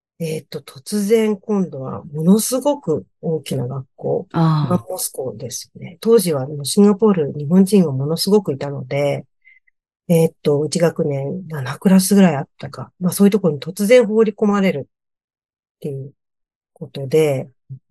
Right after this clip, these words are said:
Speaker 1: えーっと、それはそれで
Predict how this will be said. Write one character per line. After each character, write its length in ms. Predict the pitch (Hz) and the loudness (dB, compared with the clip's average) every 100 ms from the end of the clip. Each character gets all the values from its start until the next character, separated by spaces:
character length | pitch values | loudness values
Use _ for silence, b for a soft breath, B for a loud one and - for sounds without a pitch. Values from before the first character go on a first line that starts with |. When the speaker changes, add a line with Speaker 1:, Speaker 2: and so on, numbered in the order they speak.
| _ _ - | _ _ 2
Speaker 1:
え 460 | 185 175 170 165 | 6 8 8 6
ー 20 | 165 | 2
っ 20 | _ | _
と、 1200 | 156 147 143 139 139 - 139 76 69 64 62 62 _ _ _ _ | -4 -2 -4 -4 -4 -4 -4 -4 -6 -8 -12 -18 _ _ _ _
そ 200 | - 196 | -2 2
れ 140 | 185 | 4
は 260 | 185 180 180 | 4 4 2
そ 140 | 185 | -2
れ 100 | 175 | -2
で 300 | 185 240 190 | 4 4 4